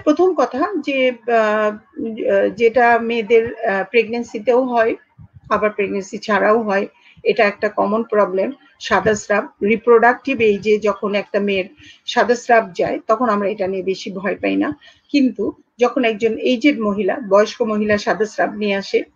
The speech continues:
এবং সেটার জন্য তার দুর্গন্ধ থাকে, তখন কিন্তু আমরা এটা নিয়ে একটু অ্যালার্ট হয়ে যাই। সাদা স্রাব একটা রিপ্রোডাক্টিভ এইজে একটা মেয়ের হতেই পারে, সেটা নিয়ে ভয় পাওয়ার কিছু নাই। তবে রিপিটেড যদি কারো হয়, তখন তার আমরা ব্লাড সুগারটা দেখি যে ডায়াবেটিস আছে কিনা বা প্রি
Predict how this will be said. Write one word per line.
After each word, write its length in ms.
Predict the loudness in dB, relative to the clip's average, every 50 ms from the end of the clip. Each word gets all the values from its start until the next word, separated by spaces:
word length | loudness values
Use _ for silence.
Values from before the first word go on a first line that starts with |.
| -2 0
এবং 140 | 0 0 -2 0 2
সেটার 280 | 0 2 2 2 0 0 0
জন্য 140 | -2 -2 -2 0 0
তার 120 | 0 0 0
দুর্গন্ধ 380 | 2 0 2 2 2 2 4 4 2 2 2
থাকে, 200 | -2 -2 -2 -2 -4 -4 _ -18 -20 -10 _ 0
তখন 180 | 2 2 4 2 2
কিন্তু 160 | 2 0 0 0 0
আমরা 120 | 2 2 0
এটা 140 | 0 0 -2 -2
নিয়ে 140 | 0 0 -2 0
একটু 160 | 0 0 0 0 -2 -6 _ _ 0
অ্যালার্ট 340 | 4 4 6 6 6 4 2 0
হয়ে 180 | -2 -2 -2 -2
যাই। 160 | -4 -6 -6 -6 -10 _ _ -20 -20 -20 -20 _ -10 -4
সাদা 240 | -2 0 2 2 2 0 0
স্রাব 220 | 0 0 0 0 -2 -2
একটা 140 | -2 -2 -2 -2
রিপ্রোডাক্টিভ 600 | -2 -2 0 2 2 4 4 2 2 2 0 0 2 2
এইজে 180 | 2 2 2 -2 -2
একটা 140 | -2 -4 -4 -4
মেয়ের 180 | -4 -4 -4 -6 -6
হতেই 280 | -6 -2 -2 -2 -2 -2 -4
পারে, 180 | -4 -4 -4 -4 -4 -4 -2
সেটা 200 | -2 -2 -2 -2 -4
নিয়ে 140 | -4 -4 -4 -4
ভয় 160 | -4 -4 -2 0
পাওয়ার 180 | 0 -2 -2 -4 -8
কিছু 160 | -12 -8 -4 -2
নাই। 120 | -2 -2 0 0
তবে 140 | 0 0 0 0
রিপিটেড 380 | -2 0 0 2 2 2 2 0 0 -2
যদি 140 | -4 -4 -2 0
কারো 160 | 0 2 2 0 -2
হয়, 160 | -4 -6 -6 -8 _ -16 -20 -20 -16 _ -2
তখন 220 | 0 2 2 2 2 2
তার 120 | 2 2 2 0
আমরা 140 | 0 0 0 0 0
ব্লাড 220 | 0 2 2 2 0
সুগারটা 360 | 0 0 2 2 2 2 0 0 0 0
দেখি 200 | 0 2 2 2 4 4
যে 80 | 2 2 2 2
ডায়াবেটিস 420 | 2 0 0 -2 -4 -4 -4 0 0 0
আছে 180 | 0 -2 -4 -10 -10 -8
কিনা 200 | -6 -4 -4 -2 -2 -2
বা 60 | -4 -4 -2 2
প্রি 120 | 4 4